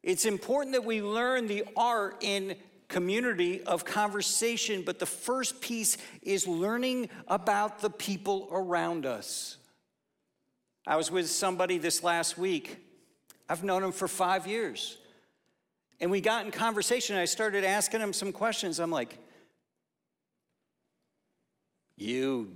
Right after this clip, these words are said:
do that? You're in, you, th-, this is a skill you have? I didn't know you were involved with this over here." And I started learning things I didn't know for five years.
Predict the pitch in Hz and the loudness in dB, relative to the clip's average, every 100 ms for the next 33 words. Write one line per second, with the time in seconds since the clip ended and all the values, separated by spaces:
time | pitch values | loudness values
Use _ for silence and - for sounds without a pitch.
0 | 85 127 143 104 120 233 - - - - | -8 -6 -2 0 0 0 -4 -12 -20 -20
1 | - _ _ _ _ _ - 147 160 120 | -20 _ _ _ _ _ -4 -2 -2 -4
2 | 101 - - _ _ _ _ _ - 143 | -8 -16 -20 _ _ _ _ _ -10 -10
3 | - 135 - _ - 104 143 131 110 151 | -10 -18 -18 _ -16 -4 -4 -2 -2 -2
4 | 175 131 113 - - 156 202 247 254 196 | 0 -2 0 0 0 0 0 -2 -4 -4
5 | 202 262 269 214 - - _ _ _ _ | -2 -2 -4 -8 -16 -20 _ _ _ _
6 | _ _ _ _ _ _ _ - 233 262 | _ _ _ _ _ _ _ 0 0 0
7 | 151 151 147 151 143 131 147 160 156 143 | 0 0 2 0 0 0 0 2 0 -2
8 | 127 170 160 170 151 - 208 226 - 180 | -2 -2 0 -2 -2 -4 -4 -4 -2 -2
9 | 185 196 233 240 202 240 247 226 247 247 | 0 -2 -2 -2 -2 -4 -4 -4 -4 -4
10 | - 240 247 254 254 247 254 240 247 233 | -2 -2 -2 -2 -2 -2 -4 -4 -4 -4
11 | 269 254 - | -6 -8 -10